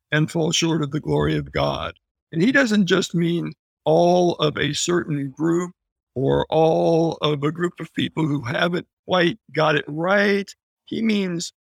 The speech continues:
all. And that would include an Abraham. It would include a Paul, a David, uh, a pastor in the Lutheran Church Missouri Synod, it would include him too,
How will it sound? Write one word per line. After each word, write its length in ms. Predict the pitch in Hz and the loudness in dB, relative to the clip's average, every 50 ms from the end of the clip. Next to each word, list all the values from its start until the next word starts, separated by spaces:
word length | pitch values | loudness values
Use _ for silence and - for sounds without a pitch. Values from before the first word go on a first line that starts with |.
| _ _ _ - | _ _ _ -2
all. 420 | - 156 151 143 135 - - - _ _ _ _ _ _ _ _ _ _ | 0 2 2 2 0 -4 -8 -12 _ _ _ _ _ _ _ _ _ _
And 240 | - - 147 147 147 | -6 -4 -2 -2 0
that 160 | 160 160 170 | 0 0 0
would 140 | 170 175 170 | 0 0 -2
include 420 | 170 175 175 - - 247 226 180 - | -2 -2 0 0 2 2 2 2 0
an 120 | 78 - | 0 0
Abraham. 600 | - 160 170 - - - - - 76 73 78 - | 0 0 0 2 0 -2 -4 -4 -4 -6 -6 -6
It 60 | - 147 | -6 -6
would 200 | 151 160 160 156 | -6 -6 -8 -10
include 400 | 151 - - - 180 180 170 165 | -12 -10 -6 -4 -2 -2 -2 -4
a 60 | 170 | -6
Paul, 580 | - - - 147 160 156 151 151 160 - - - | -8 -6 -4 -2 0 0 -2 -2 -6 -10 -8 -6
a 80 | 143 143 | -6 -6
David, 560 | - - 156 151 156 165 139 - 82 85 - - _ _ _ _ - 98 | -4 0 0 2 2 2 0 -2 -6 -8 -10 -10 _ _ _ _ -14 -10
uh, 460 | 101 - 165 95 98 90 76 78 87 - _ - | -6 -4 -4 -4 -4 -6 -6 -8 -10 -10 _ -10
a 100 | 139 143 | -12 -12
pastor 640 | - - - - 262 302 240 - - - 165 160 156 | -10 -8 -6 -4 -2 -2 -2 -2 -2 -2 0 0 0
in 120 | 151 160 | 0 0
the 80 | 160 160 | 0 0
Lutheran 400 | 170 180 180 - - 170 175 175 | 0 -2 -4 -4 -6 -4 -4 -4
Church 320 | - 185 202 202 - - | -4 -4 -4 -6 -6 -8
Missouri 340 | 180 170 185 - 190 190 196 | -8 -6 -4 -2 -2 -2 -4
Synod, 400 | - - - - 226 175 160 - | -4 -6 -4 -2 0 -2 0 -2
it 100 | - - | -6 -6
would 140 | 165 170 170 | -4 -4 -4
include 360 | 175 170 - 190 196 196 185 | -6 -6 -4 -4 -4 -2 0
him 220 | 185 208 220 202 | 0 0 -2 -2
too, 380 | - 254 277 302 247 170 - | 0 0 0 2 0 -2 -4